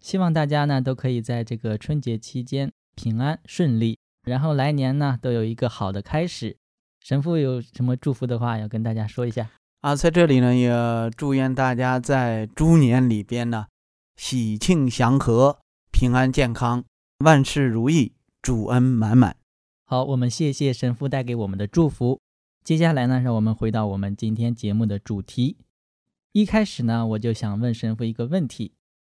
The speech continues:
Speaker 1: 神父，人是怎么来的？
Speaker 2: 人是由天主而来的呀。
Speaker 1: 对，我也知道人是由天主而来的。那么为什么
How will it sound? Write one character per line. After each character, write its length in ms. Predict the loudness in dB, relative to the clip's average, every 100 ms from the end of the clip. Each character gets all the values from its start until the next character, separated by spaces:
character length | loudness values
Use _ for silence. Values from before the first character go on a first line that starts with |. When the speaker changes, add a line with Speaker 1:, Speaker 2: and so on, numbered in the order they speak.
| _
Speaker 1:
神 220 | 0 2
父， 260 | 2 0 -4 _ _ _
人 300 | 0 2 2
是 180 | 2 0
怎 200 | 0 2
么 100 | 2
来 240 | 0 0
的？ 220 | -2 -2 -8 _ _ _ _ _ -6
Speaker 2:
人 280 | -2 0
是 440 | 0 2 4 4 4
由 180 | 2 0
天 260 | 2 4
主 120 | 4
而 160 | 2 0
来 200 | -4 -4
的 120 | -4
呀。 160 | -4 -8 _ _ _ _ _
Speaker 1:
对， 320 | 2 2 0 -8 _
我 160 | 2
也 140 | 2 2
知 120 | 0
道 180 | 2 2
人 220 | 2 2
是 140 | 2
由 140 | 0 0
天 280 | 2 2
主 140 | 2 0
而 140 | 0
来 180 | -4 -6
的。 160 | -10 -4
那 140 | 2
么 80 | 4
为 80 | 4
什 160 | 2 0
么 200 | 0